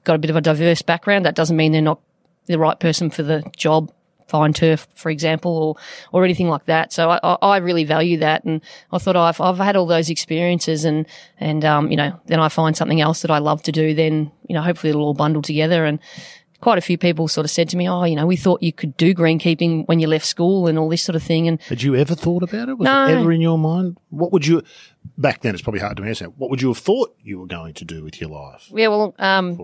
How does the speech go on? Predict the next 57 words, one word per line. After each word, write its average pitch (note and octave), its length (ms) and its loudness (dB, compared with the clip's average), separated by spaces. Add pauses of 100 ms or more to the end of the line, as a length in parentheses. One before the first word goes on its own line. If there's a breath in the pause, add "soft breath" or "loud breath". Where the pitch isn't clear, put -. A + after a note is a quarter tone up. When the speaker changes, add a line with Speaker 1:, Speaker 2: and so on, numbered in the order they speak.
Speaker 2:
all D3 140 -20
that? - 100 -20 (100)
Speaker 1:
I, G#3+ 60 4
I G#3 260 0
really A3+ 220 0
wanted F#3+ 180 0
to F#3 60 -6
be F3+ 100 0
a E3 60 0
commercial E3 340 -4
pilot. D#3+ 400 -2
Like, E3 120 -2
Speaker 2:
Right. D#3+ 200 0 (640)
Speaker 1:
I, - 140 -4
I, - 60 -2
I A3 80 2
love A3+ 240 2
how G#3 120 2
things E3 280 -4
work, D#3+ 260 -2
and D#3+ 80 -6
I - 40 -4
was D#3 120 -8
fascinated D#3+ 480 -6
how D3+ 300 -6 (420)
you D#3+ 100 -8
know, D3+ 120 -10
jumbos D#3 460 -2
stay D#3 240 -4
in D#3 60 -4
the D#3 180 -4
air D3+ 100 -2
with D#3+ 140 -10
all D3+ 100 -4
those F3 180 -6
passengers, D#3+ 460 -4
all D#3 80 0
that D3+ 180 -6
fuel F#3+ 360 2
and E3 80 0
all D#3+ 60 0
Speaker 2:
Me F#3 80 4
Speaker 1:
this A3+ 100 0
Speaker 2:
too, F#3 80 4
Speaker 1:
sort - 20 6
of E3 60 4
Speaker 2:
which C3+ 100 0
Speaker 1:
thing, C3 80 -2
Speaker 2:
is - 40 -2
Speaker 1:
right? C#3+ 100 -4
Speaker 2:
why E3+ 100 0
I C3 40 0
refuse A#2 380 -4
to A2 80 -8
get G2+ 140 -6
on C3 180 -6
them, - 120 -14